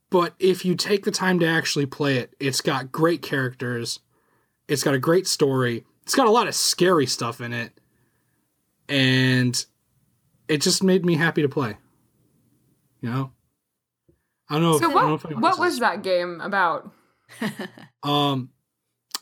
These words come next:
Speaker 1: have you watched Twin Peaks at all?
Speaker 2: No.
Speaker 1: Okay.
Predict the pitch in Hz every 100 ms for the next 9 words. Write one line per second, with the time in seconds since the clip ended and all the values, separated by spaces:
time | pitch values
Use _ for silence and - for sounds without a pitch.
0 | - 175 190 175 180 - - 185 170 180
1 | - 202 220 190 - _ _ _ 214 220
2 | 214 160 - _ _ _ - _ _ -
3 | 127 147 120